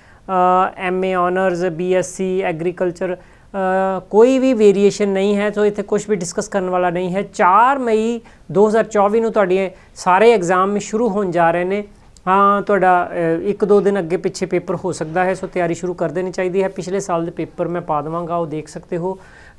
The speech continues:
ਅ, ਕੋਈ ਕੁਐਸਚਨ ਕਿਸੇ ਵੀ, ਅ, ਬੀਐਡ ਐਮ ਐਡ ਵਾਲਾ ਜੇ ਕੋਈ ਕੁਐਸਚਨ ਨਹੀਂ ਪਤਾ ਲੱਗਦਾ, ਕੁਮੈਂਟ ਬਾਕਸ ਵਿੱਚ ਜਾ ਕੇ ਮੈਨੂੰ ਦੱਸੋ, ਮੈਂ ਉਸ 'ਤੇ ਬਰੀਫ ਉਹਨੂੰ ਯਾਦ ਕਿੱਦਾਂ ਰੱਖਣਾ ਹੈ, ਕਿ ਕਿਵੇਂ ਐਗਜ਼ਾਮ ਵਿੱਚ,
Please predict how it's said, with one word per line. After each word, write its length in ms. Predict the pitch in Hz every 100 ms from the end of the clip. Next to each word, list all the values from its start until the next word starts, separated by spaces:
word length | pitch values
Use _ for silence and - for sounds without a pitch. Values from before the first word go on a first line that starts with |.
| 202
ਅ, 20 |
ਕੋਈ 340 | 196 202 220 269
ਕੁਐਸਚਨ 460 | 277 233 - 240
ਕਿਸੇ 420 | 233 208 - 262 262
ਵੀ, 320 | 247 226 196 - _ -
ਅ, 360 | 170 170 170 165
ਬੀਐਡ 380 | 143 190 202 190
ਐਮ 160 | 185
ਐਡ 80 | 185
ਵਾਲਾ 260 | 180 175 180
ਜੇ 120 | 180
ਕੋਈ 140 | 185
ਕੁਐਸਚਨ 500 | 180 180 - 196 190 190 135 165
ਨਹੀਂ 400 | 160 190 240 247
ਪਤਾ 260 | 202 190
ਲੱਗਦਾ, 300 | 170 151 156
ਕੁਮੈਂਟ 340 | 175 180 190 180
ਬਾਕਸ 300 | 180 - 190
ਵਿੱਚ 180 | 180 180
ਜਾ 200 | 143 160
ਕੇ 140 | 147 175
ਮੈਨੂੰ 220 | 170 170
ਦੱਸੋ, 320 | 156 - 214
ਮੈਂ 300 | 202 190 175 170 - - -
ਉਸ 180 | 214 214
'ਤੇ 220 | 214 220
ਬਰੀਫ 560 | 196 131 160 185 226 214
ਉਹਨੂੰ 240 | 202 185 180
ਯਾਦ 340 | 147 143 175
ਕਿੱਦਾਂ 260 | 208 175 208
ਰੱਖਣਾ 380 | 208 196 202
ਹੈ, 120 | 196 208
ਕਿ 220 | 208 180 156
ਕਿਵੇਂ 440 | 160 202 214 196 170
ਐਗਜ਼ਾਮ 420 | 165 139 165 180
ਵਿੱਚ, 420 | 180 175 180 170